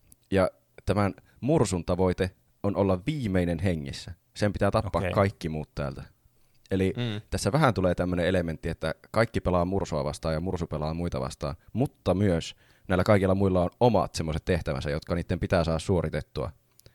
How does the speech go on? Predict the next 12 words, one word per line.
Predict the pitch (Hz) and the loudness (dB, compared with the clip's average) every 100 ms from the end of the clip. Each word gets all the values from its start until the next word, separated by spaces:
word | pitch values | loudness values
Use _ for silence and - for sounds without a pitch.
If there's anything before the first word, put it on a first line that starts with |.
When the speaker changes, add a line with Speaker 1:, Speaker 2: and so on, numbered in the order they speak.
| _ - | _ -6
Speaker 1:
Ja | 90 | 0
silloin, | 131 107 95 - _ | 2 2 0 -6 _
kun | - 87 | -8 -4
on | |
saanut | 90 92 87 | -2 -2 -2
ne | |
tehtävät | - 131 117 92 - | 0 0 2 0 4
suoritettua | 110 95 82 - 87 76 - _ _ _ - | 4 4 0 -2 -2 -2 -6 _ _ _ -4
ja | 104 123 113 - 98 | 4 4 4 -2 -2
on | 92 | 0
myös | 87 87 | 0 2
hengissä, | 104 78 71 - | 2 0 -4 -8